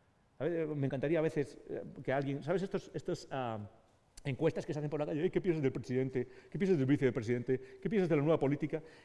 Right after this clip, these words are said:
Y me encantaría que alguien dijese, "No tengo ni idea, no tengo una opinión sobre eso". Bueno, vivimos en España, es un lugar difícil para hacer eso, ¿sí o no?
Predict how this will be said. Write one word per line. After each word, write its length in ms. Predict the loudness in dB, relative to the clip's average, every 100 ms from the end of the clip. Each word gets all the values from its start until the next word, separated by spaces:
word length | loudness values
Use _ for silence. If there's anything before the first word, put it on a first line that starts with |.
| -12
Y 40 |
me 80 | -6
encantaría 380 | -2 0 2 0
que 80 | 0
alguien 140 | -2
dijese, 260 | -2 -6 -6
"No 100 | -8
tengo 200 | -4 -4
ni 60 | -2
idea, 200 | -4 -6
no 100 | -4
tengo 200 | -4 -4
una 100 | -4
opinión 340 | -8 -8 -8
sobre 260 | -10 -12 -14
eso". 120 | -20 _ _ _ _ _ _ _ _ _ _ _ _ _ _ _
Bueno, 120 | -6
vivimos 300 | -4 -2 -4
en 80 | -6
España, 380 | -6 -8 -8 -8
es 100 | -6
un 60 |
lugar 240 | -4 -4 -6
difícil 340 | -8 -10 -12
para 160 | -12 -12
hacer 160 | -12
eso, 160 | -14 -12
¿sí 100 | -10
o 20 |
no? 80 | -10